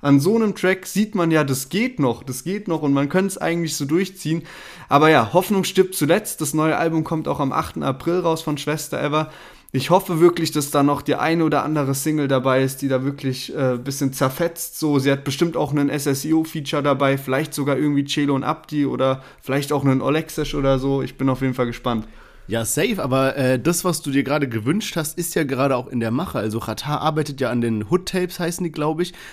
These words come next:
Speaker 2: Da hatte ich ja sogar mal eine Hörprobe mit dabei, die mich so komplett zerlegt hatte.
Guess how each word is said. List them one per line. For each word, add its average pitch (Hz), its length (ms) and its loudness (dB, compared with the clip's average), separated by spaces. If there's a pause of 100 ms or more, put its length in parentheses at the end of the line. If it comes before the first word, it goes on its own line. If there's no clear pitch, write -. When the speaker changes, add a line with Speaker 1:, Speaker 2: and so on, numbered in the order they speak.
Speaker 2:
Da 123 120 -2
hatte 156 180 -2
ich 143 80 -4
ja 160 80 4
sogar 143 240 4
mal 156 100 4
eine 139 180 4
Hörprobe 156 520 2
mit 127 160 2
dabei, 127 260 2
die 123 160 0
mich 127 140 0
so 127 100 -4
komplett 147 460 -4
zerlegt 156 420 0
hatte. 139 300 0